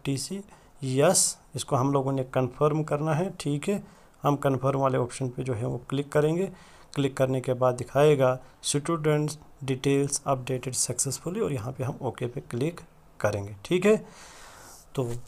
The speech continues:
ये थी हमारी आज की वीडियो जिसमें हमने जाना कि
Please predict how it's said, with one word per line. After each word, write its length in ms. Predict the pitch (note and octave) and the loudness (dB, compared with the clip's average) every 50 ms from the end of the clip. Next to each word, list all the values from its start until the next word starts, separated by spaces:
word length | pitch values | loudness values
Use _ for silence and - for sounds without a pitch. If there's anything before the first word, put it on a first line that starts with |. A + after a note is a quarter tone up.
| - - - - - - - - - - - - - | -14 -18 -20 -20 -20 -20 -20 -20 -20 -20 -20 -16 -8
ये 260 | C3 B2+ D#3 F3 F3+ F3+ | -2 4 4 4 6 6
थी 80 | F3 F3+ | 4 4
हमारी 380 | E3 C#3 C3 C3 C3 C3+ C#3 C3+ | 4 4 4 4 4 4 4 2
आज 200 | B2+ B2 A#2+ - | 2 0 0 -2
की 140 | - C3+ B2 | -4 -6 -2
वीडियो 260 | A#2 A#2+ A#2+ D3 D3+ | -2 0 0 0 -2
जिसमें 280 | D3 E3 D3+ - F#3+ D#3 | -2 -4 -2 0 2 2
हमने 220 | D#3 F3 F3+ F3+ | 2 2 0 0
जाना 300 | C#3+ D#3 D3+ D3+ D#3 D#3+ | 2 2 2 2 0 -2
कि 140 | D#3 - - | -4 -6 -10